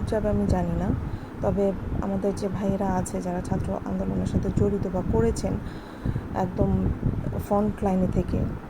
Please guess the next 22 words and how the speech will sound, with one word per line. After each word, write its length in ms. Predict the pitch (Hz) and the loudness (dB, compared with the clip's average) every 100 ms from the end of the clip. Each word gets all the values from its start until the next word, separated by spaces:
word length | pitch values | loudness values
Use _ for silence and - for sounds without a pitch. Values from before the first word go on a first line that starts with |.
| - - | -6 -2
তাদের 220 | 220 233 - | 0 -2 0
কাছ 200 | 214 208 | 0 0
পর্যন্ত 400 | - 214 226 208 220 214 | -4 -6 -4 -4 -4 -2
যদি 140 | 220 202 - | -4 -4 -4
আমার 280 | 196 180 180 | -2 -2 -2
ভিডিওটা 340 | 202 202 202 202 | -2 -2 -2 -2
যায়, 280 | 202 180 180 | -2 0 0
আমি 100 | 190 | 0
তাদেরকে 360 | 190 190 - 196 185 | 0 -2 -4 -6 -2
বলবো, 260 | 214 196 | -2 0
আমার 240 | 175 175 180 | -2 0 0
বিনীত 340 | 208 208 208 | 0 0 -2
অনুরোধ 480 | 226 214 226 233 - | 0 2 2 2 0
থাকবে, 300 | 180 156 196 262 - - - - - | -2 -4 -6 -6 -8 -12 -12 -14 -2
এই 180 | 254 254 | 2 4
যে 120 | 262 | 4
এই 400 | 262 226 226 220 | 4 4 2 2
মহলটা 560 | 202 202 202 226 220 233 | 2 2 2 2 2 0
আছে, 460 | - 180 - 190 - - | 0 -2 -2 -6 -4 -6
আপনারা 280 | 208 214 | -4 -2
তাদেরকে 560 | 208 196 196 190 208 202 - - - - - - | -2 -2 -2 -4 0 0 -2 -4 -2 -2 -2 -2
সত্যি, 400 | - 233 - - | 2 2 2 0